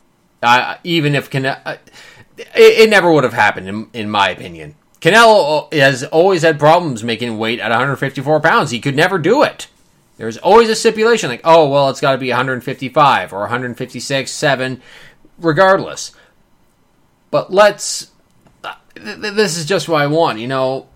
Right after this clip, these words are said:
I, I know, you know, we've got a long way to go until Christmas, but this is my, uh, Christmas wish. I hope that by the end of the year,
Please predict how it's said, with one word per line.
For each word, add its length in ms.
I, 340
I 20
know, 280
you 280
know, 140
we've 200
got 200
a 40
long 320
way 120
to 100
go 180
until 260
Christmas, 460
but 220
this 220
is 100
my, 320
uh, 340
Christmas 460
wish. 380
I 180
hope 420
that 340
by 320
the 340
end 420
of 200
the 100
year, 480